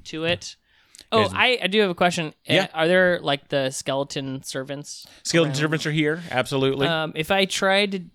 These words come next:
Speaker 1: use a channel divinity on one of them, would it be very obvious?
Speaker 2: Uh, depending on, you know, what's going on. Like, it de-,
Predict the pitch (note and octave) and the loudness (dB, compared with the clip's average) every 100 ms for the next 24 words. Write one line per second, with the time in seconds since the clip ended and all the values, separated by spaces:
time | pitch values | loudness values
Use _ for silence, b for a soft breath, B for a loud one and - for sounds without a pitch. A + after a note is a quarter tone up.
0 | _ D#3+ D#3+ D#3+ D#3+ D3+ A#2+ - - C#3 | _ -14 -4 -2 -2 -2 -6 -8 -8 -6
1 | C#3+ D3 C#3 A#2+ B2 B2+ B2 A2+ A2 A2 | -6 -6 -6 -6 -6 -4 -4 -6 -8 -6
2 | A2 G#2+ G#2 G#2 A2 A#2 A#2+ A#2 A2+ A2 | -6 -8 -10 -8 -6 -6 -8 -10 -8 -8
3 | A2 F2+ F2+ G2+ B2+ G3 - - _ _ | -8 -10 -12 -8 -8 -8 -10 -16 _ _
4 | b b b - B2+ C3+ C#3+ C3+ C3 - | b b b 0 4 6 4 4 -2 -2
5 | - D3 D#3+ D#3+ D#3 C#3+ B2+ A#2+ A#2+ A2+ | 0 2 2 0 -2 0 0 0 0 0
6 | A2+ A#2+ A#2+ _ - G#2+ F#2+ A2 - A2+ | -2 -4 -6 _ -4 -2 0 -2 0 0
7 | G2+ A2 G2 A#2+ A#2+ B2+ B2+ | 0 -2 -4 -4 -6 -4 -6